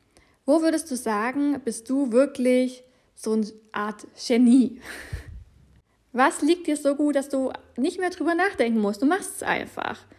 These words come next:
Und andere schauen dich an, sagen so, „Krass, dass du das kannst. Ich hätte das auch gern.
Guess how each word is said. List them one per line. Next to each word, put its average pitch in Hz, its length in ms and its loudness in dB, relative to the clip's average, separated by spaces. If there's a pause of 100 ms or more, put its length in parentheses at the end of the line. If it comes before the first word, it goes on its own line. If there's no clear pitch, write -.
(200)
Und 226 180 -6
andere 285 380 0
schauen 269 300 0
dich 247 160 -2
an, 262 160 0
sagen 240 240 0
so, - 100 -8
„Krass, 285 460 -2
dass 240 160 -2
du - 80 -12
das 214 180 -4
kannst. 254 580 -2 (440)
Ich - 60 -16
hätte 226 140 -2
das 196 160 -4
auch 262 300 0
gern. 247 640 -2